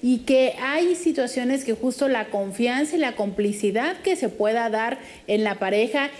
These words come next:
es lo que puede llevar a que pueda llevarse a un plano erotizante y de confianza y de complicidad y de amistad y de cercanía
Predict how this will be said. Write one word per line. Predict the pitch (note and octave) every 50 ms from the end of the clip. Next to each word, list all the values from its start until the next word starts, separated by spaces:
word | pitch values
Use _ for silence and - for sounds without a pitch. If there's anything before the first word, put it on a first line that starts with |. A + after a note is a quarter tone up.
| - -
es | A3 A3+ A#3+
lo | D#4 D#4+
que | D4+ B3+
puede | - B3 A#3+ A#3+ B3 C4 C#4 C#4 C4+ A3 - - - G#3
llevar | F#3+ G#3 G3+ G3+ A3 A3 A3+ A#3
a | B3+ C4+ C4
que | A#3+ G#3+
pueda | - A3 A3+ A3+ A#3+ B3
llevarse | A#3 - G#3+ F#3+ G#3 G#3+ A3+ A#3+ - - B3+ A#3+
a | A3 G#3+
un | G#3+ A3+ A3+ A3+ G#3+
plano | A#3+ A#3 A3+ A3+ A#3 A#3 A#3+ A#3+ A#3+
erotizante | A3 G#3 G#3 - - G3+ G3+ G3+ - B3 A#3+ B3 A#3+ A3+ - C4 C4+ C4+ - - - - -
y | A#3 A#3+
de | A3 B3+ A#3+ -
confianza | B3 A#3+ A#3 A#3 A#3 C4 C4+ C4+ C4+ C4+ C#4 C#4+ C#4 D4
y | D4 C4+
de | B3+ A#3
complicidad | - A#3 G#3 G3+ G#3+ A3 G#3+ G#3+ A3+ G#3+ G3 G#3 A3 A3+ A#3 A#3+ B3 B3 B3+
y | B3+ B3 A3
de | A3+ G#3+
amistad | G#3 G#3 G3+ G3 G3 G#3 - - A3 A3 A3+ A#3+ B3
y | B3+ B3
de | G#3+ A3 G#3+
cercanía | G#3+ G#3 G3 F#3 F#3+ F#3 G3 G#3 A3 A#3+ C4